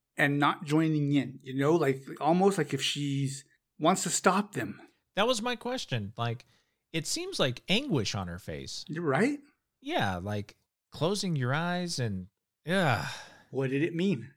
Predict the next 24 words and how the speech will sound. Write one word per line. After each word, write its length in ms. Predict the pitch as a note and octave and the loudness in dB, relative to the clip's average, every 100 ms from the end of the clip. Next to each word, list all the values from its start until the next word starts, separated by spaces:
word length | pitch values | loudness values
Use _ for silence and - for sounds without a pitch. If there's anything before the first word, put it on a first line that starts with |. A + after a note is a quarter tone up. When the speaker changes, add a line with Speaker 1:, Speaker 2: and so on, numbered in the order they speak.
| - | 4
Speaker 1:
Tell 140 | F#3 | 6
me, 140 | G3 | 8
Mage, 240 | D3 C#3+ B2+ | 6 4 4
what 220 | A#2+ D3+ | 2 4
did 120 | D#3 | 2
it 80 | E3 | 0
mean? 320 | D3+ C3+ - - B2+ - | 0 -2 -2 -2 0 2
Speaker 2:
<laughs> 200 | D3 D#3 | 2 2
I 200 | C3 E3 | 0 0
would 180 | C#3+ | 0
imagine 760 | F#3 C#3+ F3+ A#3+ G3 C#3+ B2 C#3 _ _ _ _ _ _ _ _ _ - | 0 0 -2 -2 -2 0 0 -2 _ _ _ _ _ _ _ _ _ 0
it's, 400 | D3 C#3+ - - _ - | 0 0 -8 -12 _ -2
it's 220 | E3 - | 0 2
what 240 | E3 E3 | 2 2
he 240 | - F#3+ F#3 | 2 4 4
hopes 460 | F3+ G3+ A3 - | 6 4 4 -2
Lisa 320 | F3 F3 F#3 D3+ | 0 0 2 2
is 180 | A#2 | 2
having. 420 | A2+ F#2 D#2+ D#2+ G2 _ _ _ _ - | 0 0 -2 -10 -14 _ _ _ _ -10
Speaker 1:
Somewhere 540 | - F3 F#3+ F3 D#3 | 4 6 8 6 4
deep 260 | C#3 C#3 C#3 | 4 -2 2
inside, 460 | D#3 D#3+ E3 A#2+ | 2 2 -2 -2
right? 340 | A#2 C3 F3+ C4+ - _ | -2 0 0 -2 -12 _
Speaker 2:
Yeah. 480 | C3+ G3 F#3 A#2+ D#2+ | -6 -2 0 -2 -6